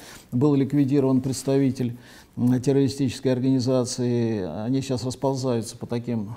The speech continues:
патриархальным городам, потому что они понимают, Москва, Питер, там вот Казань, это уже, так сказать, места, а,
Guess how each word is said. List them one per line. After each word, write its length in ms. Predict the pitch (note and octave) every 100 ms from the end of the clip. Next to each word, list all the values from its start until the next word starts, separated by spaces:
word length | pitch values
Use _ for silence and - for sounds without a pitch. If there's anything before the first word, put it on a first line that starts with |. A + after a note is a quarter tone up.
| -
патриархальным 680 | A#2 B2 C3 C#3 A2+ G#2+ A2
городам, 440 | A#2+ C3+ G3+ A3
потому 260 | - A2+ A2+
что 140 | B2+
они 100 | B2+
понимают, 460 | B2+ C3+ B2+ G#2+ G#2+
Москва, 480 | A#2 - F3+ F#3+
Питер, 420 | E3+ E3 F3+ D3+ C3
там 220 | - A#2
вот 160 | - - - -
Казань, 540 | - A#2 B2+ D#3+ D#3 C3+ - - - -
это 180 | B2 B2+
уже, 220 | A#2+ C3
так 160 | A#2
сказать, 280 | A#2+ A#2 G#2+
места, 600 | G#2 A2+ A#2+ C#3+ C3 A#2 -
а, 760 | A2+ A2 G#2 F#2 A#1+ E2+ G#2+